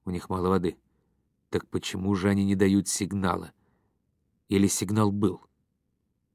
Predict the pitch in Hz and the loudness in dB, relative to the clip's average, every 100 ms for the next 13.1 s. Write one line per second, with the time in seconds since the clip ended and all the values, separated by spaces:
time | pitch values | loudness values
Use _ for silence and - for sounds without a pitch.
0 | _ _ _ _ _ _ _ - 87 95 | _ _ _ _ _ _ _ -14 -8 -2
1 | 90 90 80 - 95 92 - - - - | -2 -2 -6 -4 -4 -2 -6 -14 -16 -6
2 | 95 87 95 90 90 92 90 80 - - | -4 0 -2 2 0 0 -4 -6 -12 -18
3 | - - 92 92 - 90 - - 95 95 | -10 -4 0 0 0 -6 -6 -4 -2 -2
4 | - - 90 87 95 - 87 - - 87 | -6 -8 -8 0 -2 0 -10 -10 -6 -6
5 | - - 95 87 - - _ _ _ _ | -6 -4 -4 -4 -12 -16 _ _ _ _
6 | _ _ _ _ _ - - 87 - 85 | _ _ _ _ _ -16 -10 -10 -4 -4
7 | 78 76 - - 95 _ _ - 92 87 | -4 -10 -10 -6 -8 _ _ -4 -2 -2
8 | 80 80 76 80 _ - - 92 85 - | -4 -10 -8 -8 _ -12 -6 -6 -6 -12
9 | - 92 87 82 90 85 - - - _ | -12 -4 -4 -2 -4 -6 -8 -20 -20 _
10 | _ - 92 - - 98 92 92 90 92 | _ -8 -6 -4 -2 -2 -2 -4 -2 0
11 | 90 87 95 92 92 - 92 - 98 92 | -2 0 -2 0 -2 -4 -6 -4 -4 -2
12 | 90 92 95 87 87 92 92 92 - 90 | -2 0 0 -2 0 0 2 0 -2 -8